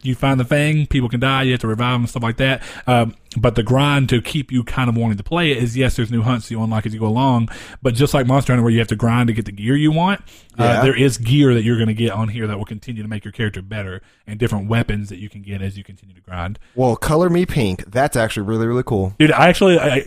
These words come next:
Speaker 1: in terms of as a, definitely as a, depending on when it comes out versus when Monster Hunter Worlds come out,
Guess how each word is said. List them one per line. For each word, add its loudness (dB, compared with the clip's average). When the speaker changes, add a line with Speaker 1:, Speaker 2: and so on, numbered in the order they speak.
Speaker 1:
in 2
terms 4
of 6
as 4
a, 6
definitely 2
as 2
a, 4
depending 0
on 2
when 2
it -4
comes 0
out 2
versus 0
when 0
Monster 0
Hunter 2
Worlds 0
come 0
out, -2